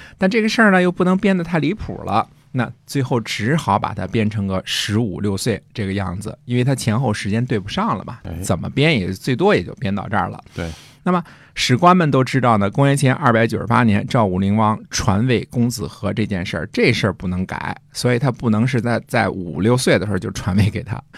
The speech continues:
Speaker 2: 嗯。
Speaker 1: 怎么也得编到十二三岁。那么沙丘之谋呢，发生在公元前二百九十五年，这个也不便于更改。最容易的改法就是编造一个什么游大陵梦见处女的神话，这样呢，就间接证明了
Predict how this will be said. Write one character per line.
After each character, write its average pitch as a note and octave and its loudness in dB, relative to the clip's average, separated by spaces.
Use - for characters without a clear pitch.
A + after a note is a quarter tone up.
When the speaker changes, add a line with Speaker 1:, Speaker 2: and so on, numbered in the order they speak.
Speaker 2:
嗯。 F#2+ -14
Speaker 1:
怎 F#2 2
么 G#2 4
也 C#3 4
得 G#2+ 4
编 A2+ 0
到 F#2 0
十 G2+ -4
二 F#2 -2
三 G#2 -2
岁。 G#2+ 0
那 B2+ -2
么 A2+ 0
沙 D3 4
丘 D3 2
之 C#3+ -2
谋 A2 2
呢， A#2 2
发 C3 2
生 C3+ 4
在 B2 2
公 B2 2
元 A#2+ 4
前 B2 0
二 A#2+ 2
百 A2+ 2
九 A#2+ 2
十 A2+ 4
五 G#2 0
年， F2+ -6
这 F#3+ 2
个 - -10
也 G2 -2
不 F#2 -2
便 G2 0
于 F2+ -4
更 F2+ -6
改。 C#2 -6
最 C#3+ 6
容 G#2 2
易 C3 4
的 G#2 4
改 G2 0
法 - -6
就 - -12
是 F2+ -6
编 G#2+ 2
造 G2+ -2
一 F2+ -6
个 F2 -4
什 F2+ -4
么 F#2 -2
游 G2 -2
大 G#2 4
陵 F#2+ 0
梦 G#2+ 2
见 F#2 -2
处 G#2 -2
女 G2 2
的 F2 -2
神 F#2+ 0
话， E3 0
这 B2+ 0
样 G2+ 0
呢， F#2 -4
就 F#2+ -4
间 G2+ 2
接 F#2+ 0
证 F#2 -2
明 F2 -4
了 F2 -8